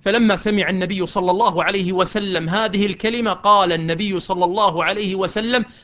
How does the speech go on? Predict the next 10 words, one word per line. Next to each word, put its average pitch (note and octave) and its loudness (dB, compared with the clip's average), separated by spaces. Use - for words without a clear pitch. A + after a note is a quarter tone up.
"لقد F#3+ 0
حكمت G3+ -2
فيهم A#3 2
بحكم A3 2
الله A#3+ 4
من G3 -4
فوق F#3+ -2
سبع C#4 -2
سماوات". - -12
ترى E3 -4